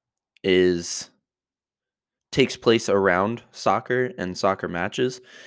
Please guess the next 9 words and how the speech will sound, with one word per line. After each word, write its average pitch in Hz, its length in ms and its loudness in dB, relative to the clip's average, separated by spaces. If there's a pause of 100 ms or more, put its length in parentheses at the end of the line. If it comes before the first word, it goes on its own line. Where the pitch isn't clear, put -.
(400)
but 113 100 4
that's - 220 2
not 110 280 2
really, 98 520 0
it's 104 220 -2
not 117 200 4
a 98 120 4
sports - 680 -2
movie. 85 480 -6